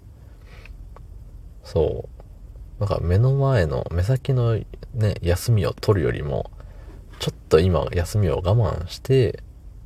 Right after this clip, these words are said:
なんか教えるであったり、見せるであったり、そう、彼のためになることをしてあげれるんだったら、これから先の休みがもっと、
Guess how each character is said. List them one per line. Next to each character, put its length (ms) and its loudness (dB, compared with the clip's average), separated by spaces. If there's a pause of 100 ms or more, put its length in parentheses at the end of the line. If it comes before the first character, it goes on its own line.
(160)
な 80 0
ん 40 0
か 140 2
教 80 4 (200)
え 120 4
る 220 0
で 100 2
あ 60 -2
っ 20 -10
た 160 -2
り、 80 -4
見 100 0
せ 180 2
る 120 -2
で 100 -2
あ 60 -2
っ 20 -6
た 200 -4
り、 120 -12 (800)
そ 240 2
う、 60 -8
彼 260 2
の 160 -2
た 140 0
め 100 4
に 60 2
な 120 2
る 100 2
こ 120 -2
と 300 2
を 100 -2
し 60 -12
て 120 -2
あ 80 2
げ 140 2
れ 100 2
る 140 2
ん 80 0
だ 60 -2
っ 40 -10 (140)
た 100 0
ら、 300 2 (1160)
こ 100 -2
れ 80 2
か 120 2
ら 60 4
先 280 0
の 60 6
休 260 4
み 80 6
が 100 2
も 120 2
っ 40 -2
と、 320 2